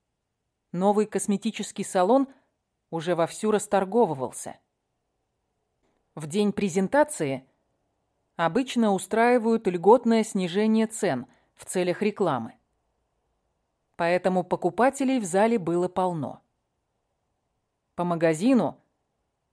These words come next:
разгороженному пластиковыми стендами, порхали продавщицы – улыбавшиеся как феи из сказок,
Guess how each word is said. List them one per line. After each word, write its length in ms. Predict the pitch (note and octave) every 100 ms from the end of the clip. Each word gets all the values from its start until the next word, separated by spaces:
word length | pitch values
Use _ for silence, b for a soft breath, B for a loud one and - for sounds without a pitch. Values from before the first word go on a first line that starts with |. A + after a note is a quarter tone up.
| -
разгороженному 840 | F3+ D3 E3+ F3+ F#3+ F3+ E3+ E3
пластиковыми 720 | D#3+ F3 F#3 - - E3 E3 D#3+
стендами, 760 | - B3 C#4 F3+ D3+ C3+ - _ _ _ _ _ _ _ _
порхали 440 | E3+ E3+ - A3 A#3
продавщицы – 960 | A#3 G#3+ A3+ - F3 D3+ - C#3+ - _ _ _ _ _ _ _ _ _ -
улыбавшиеся 840 | F#3 F3 D#3+ F#3 - G#3+ F#3+ - F#3+
как 240 | G3 -
феи 360 | - A#3+ F3+ C#3
из 220 | F#3 -
сказок, 560 | - D#3 A#2+ - -